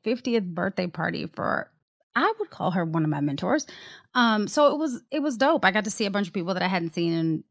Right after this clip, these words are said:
you know, some time since I left out of the radio industry. So it was great. I had, I had fun, saw some people, you know, Lord forgive me 'cause I didn't make it to church on Sunday 'cause I didn't, 'cause I was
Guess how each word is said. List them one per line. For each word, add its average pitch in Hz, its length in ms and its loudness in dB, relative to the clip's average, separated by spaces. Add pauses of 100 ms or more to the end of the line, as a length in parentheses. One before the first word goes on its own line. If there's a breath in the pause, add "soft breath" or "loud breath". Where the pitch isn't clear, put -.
(340)
you 185 120 -2
know, 151 140 0
some 170 260 2
time 170 460 4
since 165 340 0
I 151 340 -4 (320)
left 196 340 0
out 180 120 0
of 160 120 -4
the 165 120 0
radio 165 600 0
industry. 160 580 -2
So 156 420 -4
it 254 60 -2
was 269 160 -4
great. 349 380 -2
I 214 80 -2
had, 220 240 -4 (260)
I 190 60 -6
had 196 260 -4
fun, 202 400 2
saw 185 240 0
some 190 180 0
people, 202 540 0 (320)
you 185 100 -6
know, 156 300 -4 (880)
Lord 170 240 -2
forgive 165 240 0
me 175 160 6
'cause 170 200 -4
I 156 80 0
didn't 160 240 4
make 156 160 4
it - 80 -6
to 160 80 -2
church 160 240 0
on 160 100 4
Sunday 156 480 -2
'cause 160 140 -6
I 147 80 -2
didn't, 156 380 -2
'cause 160 180 -4
I 151 100 6
was 151 320 -10